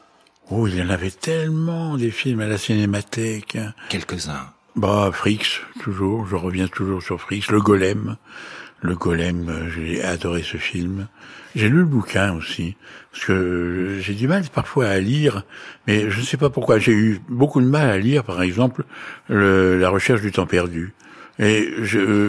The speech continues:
Speaker 1: je, je, j'ai commencé souvent ce livre, et je me suis, j'ai, comme un, je suis bête, parce que au lieu de, de continuer à la moitié, je recommençais au début, je me suis toujours arrêté au milieu.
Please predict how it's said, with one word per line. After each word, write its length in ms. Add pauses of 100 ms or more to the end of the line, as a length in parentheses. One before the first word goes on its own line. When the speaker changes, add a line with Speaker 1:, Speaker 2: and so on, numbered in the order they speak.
(200)
Speaker 1:
je, 180
je, 340
j'ai 180
commencé 380
souvent 360
ce 120
livre, 440 (500)
et 80
je 120
me 60
suis, 320
j'ai, 280
comme 240
un, 280
je 120
suis 140
bête, 280
parce 180
que 160 (320)
au 80
lieu 120
de, 640
de 60
continuer 600
à 60
la 120
moitié, 400 (220)
je 120
recommençais 500
au 60
début, 260
je 120
me 40
suis 160
toujours 260
arrêté 340
au 80
milieu. 380